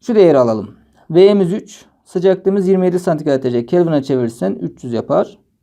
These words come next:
Tamam. Şu iki sıfırla bu iki sıfır gitti. Üçe böldüm bir, üçe böldüm bir. İçler dışlardan V eşittir iki çıktı. Olay bu işte. Böylelikle Charles yasasını bitirdik. Gelelim Gay-Lussac yasasına.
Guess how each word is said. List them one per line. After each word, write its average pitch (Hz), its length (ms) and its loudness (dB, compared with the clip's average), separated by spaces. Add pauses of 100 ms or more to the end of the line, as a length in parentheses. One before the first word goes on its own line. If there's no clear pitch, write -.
(180)
Tamam. 123 380 -4 (380)
Şu - 140 -6
iki 214 180 -4
sıfırla 170 380 0
bu 180 60 2
iki 170 180 -2
sıfır - 240 -14
gitti. 117 300 -8
Üçe 170 240 -2
böldüm 127 320 -2
bir, 170 80 -2
üçe 151 220 -4
böldüm 120 300 -4
bir. 190 180 -2
İçler 170 320 -2
dışlardan 127 420 -6
V 151 100 -2
eşittir 196 460 -4 (460)
iki 139 200 -10
çıktı. - 360 -20 (140)
Olay 131 340 -2
bu 120 80 -2
işte. - 320 -12 (1300)
Böylelikle 240 400 0
Charles 233 480 2
yasasını 220 400 -4
bitirdik. 208 500 -6 (1160)
Gelelim 202 520 2 (1040)
Gay-Lussac 170 680 2
yasasına. 147 520 -6